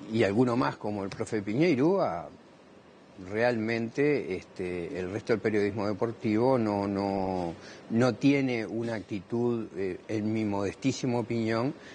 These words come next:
eh, demasiado profesional respecto al tema o preparada. Por ejemplo, eh, decir que va menos gente al fútbol,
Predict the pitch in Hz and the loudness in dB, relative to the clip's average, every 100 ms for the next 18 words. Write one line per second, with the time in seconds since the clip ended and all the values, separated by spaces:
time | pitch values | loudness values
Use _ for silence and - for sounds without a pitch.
0 | - - 104 104 95 95 92 101 98 - | -16 -4 0 2 2 2 0 0 -2 2
1 | 123 120 113 90 - 90 92 - - - | 4 6 4 0 -8 -12 -12 -14 -20 -20
2 | - 110 101 107 - 110 104 110 113 120 | -4 -2 0 -2 -2 0 2 2 2 0
3 | 117 101 - 104 107 98 110 117 117 117 | -2 -4 -4 0 0 0 2 0 2 0
4 | 101 95 90 90 95 80 80 85 - 117 | 0 -2 0 2 4 2 0 0 2 2
5 | 113 135 95 87 87 85 - - - - | 2 0 0 -2 -4 -4 -8 -16 -14 -12
6 | - - - - - - 117 113 113 117 | -12 -14 -16 -18 -12 -2 2 4 4 2
7 | - - 180 180 139 113 - 120 113 110 | -2 2 4 6 4 0 -8 -6 -4 -4
8 | 110 127 147 147 120 131 127 131 107 - | -2 -2 -2 -4 -6 -6 -4 -4 -6 -8
9 | 85 - - 147 123 98 78 | -10 -8 0 0 0 -4 -6